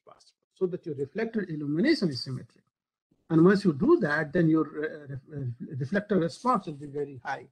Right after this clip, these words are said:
in gain. And, and of course, second point that there should be no cross polarization. Means, of course, no antenna you can design where you can say, "I will have no cross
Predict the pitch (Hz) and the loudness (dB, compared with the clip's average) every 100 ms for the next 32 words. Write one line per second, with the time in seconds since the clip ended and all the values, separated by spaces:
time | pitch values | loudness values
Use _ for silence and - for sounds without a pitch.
0 | _ _ _ _ 139 127 156 156 147 143 | _ _ _ _ -8 -4 0 0 -2 -6
1 | 139 - 151 175 156 180 - - 175 147 | -12 -10 -8 -6 0 0 0 -4 -4 -4
2 | - _ _ - - 320 294 233 226 208 | -16 _ _ -10 -6 -2 -2 -2 0 0
3 | 185 185 190 185 208 160 147 262 - 165 | 0 0 -2 -2 -4 -6 -4 -4 -4 -6
4 | 135 - - 120 - - - 131 196 - | -6 -10 -16 -16 -18 -20 -16 -2 0 0
5 | - _ _ 160 160 - 190 - - 135 | -6 _ _ -2 0 2 2 2 -10 0
6 | 156 196 165 185 214 202 170 165 147 135 | 6 8 8 6 6 6 6 6 2 0
7 | 135 202 196 170 156 165 151 156 170 165 | 2 8 10 10 8 8 8 4 2 0
8 | 143 180 175 180 165 160 147 175 170 135 | 2 2 6 6 6 4 6 6 6 0
9 | 123 | -4